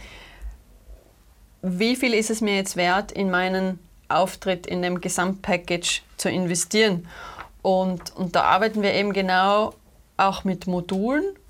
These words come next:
Und die meisten Kunden, ähm, kommen sogar mal zuerst und wollen mal das Modul eins,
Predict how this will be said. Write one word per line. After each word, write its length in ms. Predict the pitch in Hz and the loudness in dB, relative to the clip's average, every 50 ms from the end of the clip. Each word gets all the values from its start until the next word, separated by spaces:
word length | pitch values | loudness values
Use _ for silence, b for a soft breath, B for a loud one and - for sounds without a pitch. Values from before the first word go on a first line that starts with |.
| - _ _ | -20 _ _
Und 520 | - 202 196 196 196 196 196 196 196 196 - - - _ - - - - - | 0 2 2 2 2 2 2 0 0 -2 -6 -10 -20 _ -20 -20 -20 -10 -4
die 80 | - 196 | -2 0
meisten 460 | 185 190 226 277 392 - - - 220 220 | 2 2 2 2 2 0 -2 -4 -4 -2
Kunden, 580 | - 226 214 214 220 220 - 208 214 214 214 - - | 0 2 2 2 0 -2 -2 -2 -2 -2 -2 0 2
ähm, 440 | 196 196 190 190 190 190 196 196 196 B B B B B B B B B B _ - | 2 4 4 4 4 2 0 -4 -8 B B B B B B B B B B _ -2
kommen 300 | - 214 202 214 220 214 | 0 2 2 4 2 2
sogar 340 | 220 208 202 196 185 190 | 0 2 4 4 6 6
mal 300 | 196 190 185 190 185 - | 6 4 4 4 2 0
zuerst 480 | - - - - 175 185 202 214 - - | -2 -2 2 2 4 4 2 0 -2 -4
und 120 | 208 190 | -2 0
wollen 200 | 175 185 190 196 | 0 0 2 2
mal 160 | 190 185 180 170 | 2 2 0 0
das 180 | 180 170 - | -2 -4 -4
Modul 400 | 180 175 175 165 170 170 175 170 | -4 -4 -4 -2 -2 -2 -2 0
eins, 560 | - 151 165 180 220 262 339 - - - - | 2 2 4 4 4 2 0 0 -2 -4 -6